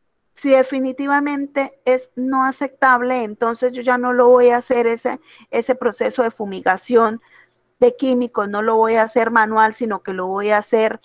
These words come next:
mecánicamente, ¿sí? Ese ejemplo, no sé cómo lo hacen, pero yo me imagino, pues, que es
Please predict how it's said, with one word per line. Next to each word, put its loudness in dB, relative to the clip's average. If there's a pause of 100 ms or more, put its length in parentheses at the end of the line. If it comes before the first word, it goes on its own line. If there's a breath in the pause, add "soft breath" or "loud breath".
(160 soft breath)
mecánicamente, -2
¿sí? -4 (360)
Ese -2
ejemplo, -2
no -2
sé 0
cómo 0
lo 2
hacen, 0
pero -6
yo -4
me -4
imagino, -2
pues, -4
que -4
es -12